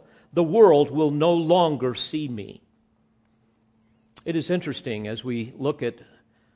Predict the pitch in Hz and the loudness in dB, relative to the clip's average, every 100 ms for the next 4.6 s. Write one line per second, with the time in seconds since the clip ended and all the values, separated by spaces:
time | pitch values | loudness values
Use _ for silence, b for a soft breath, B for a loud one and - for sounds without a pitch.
0 | b b _ _ _ _ _ _ _ - | b b _ _ _ _ _ _ _ -10
1 | 127 147 160 143 131 131 127 147 151 123 | -8 -6 -4 -6 -6 -8 -4 -4 -4 -8
2 | 110 131 123 135 139 123 113 117 113 - | -6 -6 -4 -4 -4 -4 -4 -6 -6 -12
3 | b b b - 135 120 - 175 175 151 | b b b -12 -10 -8 0 2 2 0
4 | 139 147 170 180 - - | 0 0 -2 -6 -12 -20